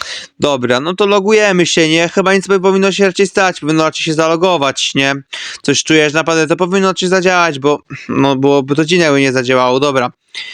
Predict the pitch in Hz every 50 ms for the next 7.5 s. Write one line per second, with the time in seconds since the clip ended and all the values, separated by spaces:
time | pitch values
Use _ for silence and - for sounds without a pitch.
0 | - - - - - - 147 156 156 156 131 - 135 - - 139 131 127 127 117
1 | - 131 - 147 147 - 175 175 175 175 151 - 170 - - 135 131 131 123 -
2 | - - - - 135 135 135 127 - 127 117 _ _ - - 127 120 - - 143
3 | 139 139 - - - - 147 165 156 - - - 127 131 - - _ - - 78
4 | 92 123 123 - - 135 127 - 165 170 170 175 170 151 160 160 - - 170 160
5 | 151 160 160 156 156 _ _ _ - - - - - - - - - 139 135 123
6 | 131 127 127 127 143 165 185 196 185 165 139 127 143 143 139 127 139 139 139 135
7 | - - - 151 147 143 139 139 143 143